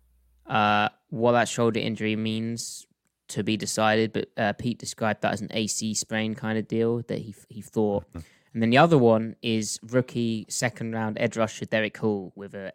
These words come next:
Speaker 1: a shoulder injury, uh, A C s-, sprain type injury.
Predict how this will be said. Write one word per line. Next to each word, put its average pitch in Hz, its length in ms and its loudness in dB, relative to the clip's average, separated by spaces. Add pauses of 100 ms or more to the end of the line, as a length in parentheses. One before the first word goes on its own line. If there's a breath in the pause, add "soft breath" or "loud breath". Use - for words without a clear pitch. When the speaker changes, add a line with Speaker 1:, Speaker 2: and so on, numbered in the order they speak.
Speaker 1:
a 95 280 -6
shoulder 92 300 -12
injury, 92 560 -14
uh, 87 240 -12
A 107 80 -8
C 101 340 -10 (100)
s-, - 280 -10
sprain 95 560 -10
type - 220 -8
injury. 92 360 -14